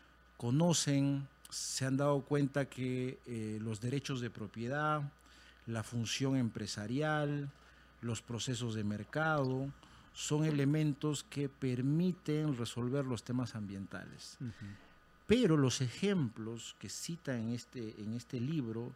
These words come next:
Speaker 1: no solo son de Londres o de Estados Unidos, sino
Speaker 2: Ah, ya.
Speaker 1: también de Latinoamérica.
Speaker 2: Ah, ok.
Speaker 1: Entonces, ¿qué sucede? En Latinoamérica tenemos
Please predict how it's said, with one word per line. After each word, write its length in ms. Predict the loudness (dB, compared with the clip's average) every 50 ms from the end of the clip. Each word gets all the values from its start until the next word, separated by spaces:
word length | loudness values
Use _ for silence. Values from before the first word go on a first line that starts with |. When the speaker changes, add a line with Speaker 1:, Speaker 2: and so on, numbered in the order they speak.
| -2 2
Speaker 1:
no 180 | 4 4 4 4
solo 320 | 2 0 -2 -2 -2 -2
son 240 | -4 -4 -2 -2 -2
de 100 | -2 0
Londres 540 | 0 0 2 2 2 2 2 0 -2 -4 -6
o 60 | -6
de 60 | -8
Estados 420 | -8 -8 -6 -6 -6 -6 -6 -6
Unidos, 340 | -6 -4 -4 -2 -2 -4 -4
sino 200 | -2 -4 -4 -4
Speaker 2:
Ah, 40 | -2
ya. 40 | -4 -4
Speaker 1:
también 240 | -2 -2 0 0
de 120 | 0 -2 -2
Latinoamérica. 800 | -4 -6 -8 -10 -10 -8 -6 -4 -4 -2 -2 -4 -4 -6 -10 -20 -20 -20 -20 -20 -20 -20 -20 -20 -20 -18 -14 -14
Speaker 2:
Ah, 160 | -12 -10 -8
ok. 60 | -2 -2
Speaker 1:
Entonces, 360 | 0 2 4 2 2 2 -2 0
¿qué 140 | 0 0
sucede? 560 | 2 2 2 4 6 6 6 6 6 4 0 0 2
En 120 | 2 4
Latinoamérica 640 | 4 4 2 2 0 2 2 2 2 0 2 0 0
tenemos 480 | 0 0 0 2 2 0 0 -2 -6